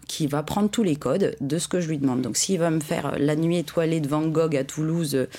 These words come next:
machin, il va me reprendre, euh, une nuit étoilée, des codes de Toulouse, et puis à la manière de Van Gogh. Plus ma phrase est précise, plus le, le tableau va l'être aussi. Des fois, il se foire complètement, mais de moins en moins.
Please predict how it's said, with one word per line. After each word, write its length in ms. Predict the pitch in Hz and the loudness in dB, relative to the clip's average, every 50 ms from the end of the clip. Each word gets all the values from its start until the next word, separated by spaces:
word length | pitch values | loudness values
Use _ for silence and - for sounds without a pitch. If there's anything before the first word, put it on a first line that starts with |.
| - - - - - | -16 -16 -18 -10 -6
machin, 240 | - 143 - - 170 208 | -4 -2 0 2 2 2
il 80 | 247 208 | 2 2
va 100 | 170 156 | 2 2
me 80 | 147 160 | 2 2
reprendre, 400 | 160 156 - - 156 151 143 135 | 0 0 0 0 2 2 2 2
euh, 340 | 131 - - - - 101 | 0 0 -2 -4 -2 0
une 160 | 123 131 139 143 | 2 4 4 4
nuit 120 | 147 156 | 4 4
étoilée, 420 | 151 151 - 143 135 143 175 208 | 2 0 0 0 2 2 2 2
des 140 | 190 190 175 | 2 2 0
codes 220 | - 180 170 165 147 | 2 2 0 2 2
de 100 | 151 151 | 0 0
Toulouse, 420 | 151 - - 147 156 190 240 208 | -2 -2 0 0 2 2 2 2
et 80 | 156 143 | 2 0
puis 100 | - 165 | 2 0
à 60 | 147 | 2
la 100 | 147 143 | 2 2
manière 280 | 151 151 160 180 190 | 2 2 2 0 0
de 100 | 175 156 | 0 0
Van 140 | 147 139 143 | 2 2 2
Gogh. 220 | 139 135 139 - - - - - - - - - - - - | 0 0 -2 -6 -10 -16 -20 -20 -18 -18 -18 -20 -16 -8 -2
Plus 140 | - 220 | 0 2
ma 120 | 214 190 180 | 4 4 2
phrase 240 | 175 - 175 165 147 | 2 0 0 0 0
est 60 | 143 | 0
précise, 420 | 147 - 143 143 - 175 208 220 | 0 0 -2 0 0 0 -2 -2
plus 200 | - - - 175 | -2 -4 -4 -2
le, 140 | 156 147 143 147 | 0 0 0 0
le 160 | 143 143 147 | 0 0 0
tableau 400 | 147 151 139 131 139 156 165 156 - - - | 0 0 -2 -2 0 0 0 0 -2 -2 -4
va 80 | 127 123 | -2 -2
l'être 320 | 127 131 135 139 - - | 0 0 -2 -2 -2 -4
aussi. 280 | 131 139 - - 233 294 - - - - | -4 -2 0 0 0 -2 -2 -6 -8 -4
Des 80 | - 147 | -4 -2
fois, 160 | - - 143 | 0 0 0
il 60 | 131 | 0
se 80 | - - | 0 -2
foire 180 | - 120 - | -6 -6 -4
complètement, 500 | - 113 113 - 131 127 - 185 202 254 - - - - - - - - - | -2 -4 -2 0 -2 0 0 0 0 0 -2 -6 -18 -18 -18 -18 -8 -2 0
mais 100 | 147 139 | 2 4
de 80 | 147 | 4
moins 260 | 143 143 135 139 139 135 | 6 6 6 4 4 2
en 80 | 123 | 2
moins. 200 | 127 151 190 302 | 2 2 2 0